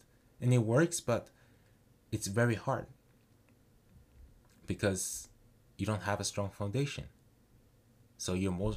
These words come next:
you're more likely to fail, right? Another thing is that monk mode is not for everybody,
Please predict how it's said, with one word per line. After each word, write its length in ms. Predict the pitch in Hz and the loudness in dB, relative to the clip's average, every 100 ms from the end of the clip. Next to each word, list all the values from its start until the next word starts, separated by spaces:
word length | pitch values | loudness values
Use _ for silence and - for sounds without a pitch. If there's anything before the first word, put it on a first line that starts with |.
| - | -2
you're 160 | 101 | -2
more 160 | 92 107 | 0 2
likely 340 | 107 107 107 | 2 0 -2
to 120 | 98 - | -6 -8
fail, 360 | - 127 104 - - - - _ _ _ _ - _ _ _ _ - _ - - | -6 -4 -4 -10 -18 -20 -20 _ _ _ _ -20 _ _ _ _ -20 _ -20 -8
right? 220 | 92 92 - _ _ - - - _ _ - - _ _ _ _ _ - - - - - | -8 -8 -12 _ _ -20 -20 -20 _ _ -20 -20 _ _ _ _ _ -20 -20 -20 -6 4
Another 260 | 123 151 | 8 8
thing 240 | 160 139 131 | 6 4 4
is 120 | 110 | 4
that 260 | 113 104 - - _ _ _ _ - - - _ - - _ _ _ _ - | 2 0 -4 -18 _ _ _ _ -20 -20 -20 _ -20 -20 _ _ _ _ 0
monk 320 | 127 165 175 | 4 4 4
mode 280 | 143 135 131 | 2 2 0
is 220 | 104 - | -2 0
not 220 | 113 117 | 2 2
for 320 | - - 104 - | -2 -2 0 0
everybody, 580 | 104 101 95 85 80 | -2 -2 -2 -4 -6